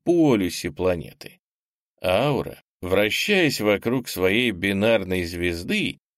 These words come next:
из-за отсутствия стабилизирующего спутника наподобие земной Луны, делала покачивание. Наклонялась сначала немного в сторону светил, а потом отклонялась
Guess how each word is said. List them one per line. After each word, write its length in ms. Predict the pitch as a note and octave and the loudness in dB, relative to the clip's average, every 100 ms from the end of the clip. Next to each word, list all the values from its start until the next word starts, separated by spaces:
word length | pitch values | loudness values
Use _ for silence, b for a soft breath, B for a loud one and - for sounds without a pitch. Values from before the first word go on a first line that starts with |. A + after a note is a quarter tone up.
| _ | _
из-за 500 | - F#2 E2 F2+ F#2+ | -8 -6 -4 2 2
отсутствия 720 | F#2 - - C#3 - A2 A2 G#2+ | 2 -2 -2 -2 -2 0 2 2
стабилизирующего 1200 | - G2+ G2 F#2+ F2 A#2 A2 G#2 G2 - F#2+ F#2+ | 0 -2 0 -2 0 0 2 2 0 -2 -2 -2
спутника 840 | - - A2+ A#2 - G2+ F2 F#2+ | -4 -6 -2 -2 -2 -4 0 0
наподобие 800 | F#2 F2 F2+ E2+ G2 F2+ F#2+ F2+ | 0 0 -2 0 -2 0 0 -2
земной 500 | E2 F2 F2+ F#2 F2+ | -2 -4 -2 -2 -2
Луны, 560 | D#2+ E2 G#2+ E3+ - - _ _ _ | -4 -4 -4 -4 -4 -10 _ _ _
делала 640 | - E2+ F3 F#3 F3+ D#3+ D3+ | -16 -2 2 4 4 4 2
покачивание. 1120 | D3 D#3 - G3+ D3 - - A#1+ - - - _ _ _ _ - | 0 -6 -4 -4 -4 -6 -10 -10 -14 -20 -20 _ _ _ _ -4
Наклонялась 840 | G#3+ A#3 A#3 A3+ A3 G#3+ F3 B2 | 0 2 4 4 4 4 2 0
сначала 540 | - A#2 G#2 A2+ A#2 G#2+ | 0 0 0 2 2 2
немного 580 | G2+ G2 G2 G2+ F#2 | 0 0 0 0 0
в 40 | F2 | -2
сторону 480 | - G2 F#2 D#2+ D#2 | -2 0 2 0 -6
светил, 800 | - - - - E2+ F#2 E3 E3 _ _ - | -10 -14 -14 -14 -8 -4 -4 -4 _ _ -2
а 200 | F#2+ F2 | -2 0
потом 680 | D#2+ D#2 - G3 F3+ G#2+ - | -4 -2 0 2 2 0 0
отклонялась 1200 | G3+ A3 - A#3+ A#3 F3+ A2+ G#2 G2 G2 F#2+ - | 0 0 2 2 4 2 4 4 4 2 0 -6